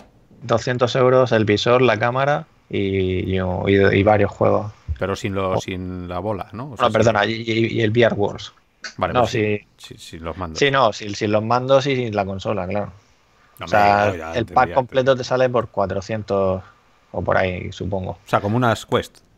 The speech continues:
Speaker 2: Ahí lo dejo.
Speaker 1: Pues sí,
Speaker 2: Más o menos.
Speaker 1: sí. Pues bueno, y seguimos hablando de, de noticias y tenemos aquí a, a Samsung,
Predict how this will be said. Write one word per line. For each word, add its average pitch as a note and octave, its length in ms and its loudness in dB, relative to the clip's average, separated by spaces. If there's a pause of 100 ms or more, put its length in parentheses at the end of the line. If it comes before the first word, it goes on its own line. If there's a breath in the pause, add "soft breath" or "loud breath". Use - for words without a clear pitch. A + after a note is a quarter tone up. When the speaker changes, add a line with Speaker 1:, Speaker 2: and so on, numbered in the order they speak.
(140)
Speaker 2:
Ahí G#2 160 -6
lo F2 120 -6
dejo. - 200 -10
Speaker 1:
Pues - 240 -6
sí, - 400 -10
Speaker 2:
Más D3+ 80 2
o - 40 0
menos. - 180 -8
Speaker 1:
sí. C#3+ 180 -2 (220)
Pues G#2 640 2
bueno, C3+ 320 2
y A#2+ 320 2
seguimos A#2 420 2
hablando A#2 380 2
de, G#2+ 440 0
de G#2 140 0
noticias C3 840 2
y B2+ 100 -4
tenemos G#2+ 360 0
aquí A2+ 280 2
a, G#2+ 240 2
a G#2 160 0
Samsung, C#3 540 -2